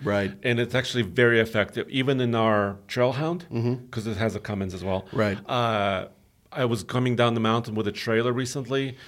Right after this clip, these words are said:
Speaker 2: when we were doing some filming with our camping trailer,
Speaker 1: Mm-hmm.
Speaker 2: and I never touched the brake once in our local canyon road.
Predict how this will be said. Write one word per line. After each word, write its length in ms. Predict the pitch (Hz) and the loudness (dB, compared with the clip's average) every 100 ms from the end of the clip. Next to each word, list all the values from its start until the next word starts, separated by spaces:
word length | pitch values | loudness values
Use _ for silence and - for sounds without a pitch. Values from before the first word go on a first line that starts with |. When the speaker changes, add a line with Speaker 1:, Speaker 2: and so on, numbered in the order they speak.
| - | -6
Speaker 2:
when 160 | 107 110 | -2 2
we 40 | |
were 80 | 104 | 2
doing 200 | 104 110 | 2 0
some 160 | 104 104 | -2 -4
filming 400 | - 110 104 101 | 0 2 2 0
with 140 | 98 | 2
our 100 | 95 | 0
camping 320 | 90 110 110 143 | 0 -2 -2 -6
trailer, 380 | 151 165 180 | -4 -4 -2
Speaker 1:
Mm-hmm. 300 | 113 113 120 151 - - _ - | -4 -6 -6 -8 -12 -20 _ -6
Speaker 2:
and 140 | 123 | -2
I 80 | 131 | 2
never 260 | 127 143 143 | 4 4 2
touched 280 | 139 131 - | 0 -2 -2
the 60 | |
brake 260 | 113 123 120 | 0 0 0
once 520 | 127 98 82 - - - _ _ | -2 -2 -4 -10 -12 -18 _ _
in 160 | 117 110 | -6 -2
our 160 | 110 | 0
local 320 | 107 110 107 107 | 4 2 2 -2
canyon 360 | - 113 101 | -2 -2 -2
road. 320 | 98 98 92 | -2 -2 -2